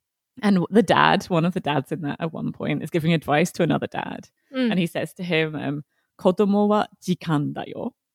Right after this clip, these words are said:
Speaker 1: And it's
Speaker 2: Mm.
Speaker 1: kind of a weird sentence, I think, for an English speaker. Like, if you translate it in the sort
Speaker 2: Mm-hmm.
Speaker 1: of classical way,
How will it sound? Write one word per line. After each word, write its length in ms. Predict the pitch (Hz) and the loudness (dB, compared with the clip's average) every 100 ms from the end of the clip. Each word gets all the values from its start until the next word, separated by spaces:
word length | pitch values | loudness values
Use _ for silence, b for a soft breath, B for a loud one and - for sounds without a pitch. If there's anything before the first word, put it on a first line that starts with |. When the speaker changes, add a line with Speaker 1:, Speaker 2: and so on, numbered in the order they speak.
| _ _ _ - | _ _ _ -2
Speaker 1:
And 160 | 247 214 | 6 6
it's 80 | 196 | 8
Speaker 2:
Mm. 40 | |
Speaker 1:
kind 140 | 247 | 6
of 120 | 302 247 | 8 6
a 80 | |
weird 260 | 190 185 190 | 4 4 4
sentence, 360 | 160 - 247 208 | 0 0 0 2
I 100 | 196 | 2
think, 240 | 165 - | 2 2
for 100 | 190 | 2
an 100 | 185 | 2
English 280 | 156 175 - | -2 -4 -10
speaker. 520 | - - - - 185 _ - | -10 -12 -8 -8 -8 _ -4
Like, 400 | 151 - - - _ _ _ _ - | -2 -2 -6 -20 _ _ _ _ -4
if 160 | 220 233 | 2 4
you 100 | 247 | 4
translate 560 | - 190 - 160 - | 4 0 0 0 2
it 340 | 262 - 76 - | 0 0 -4 -6
in 120 | 165 | 0
the 120 | 165 | 2
sort 120 | 254 | 4
Speaker 2:
Mm-hmm. 100 | 156 | 2
Speaker 1:
of 140 | 165 - | 0 -2
classical 720 | - 139 - 311 - 285 294 | -6 -6 0 0 2 -2 0
way, 280 | 277 302 | 2 2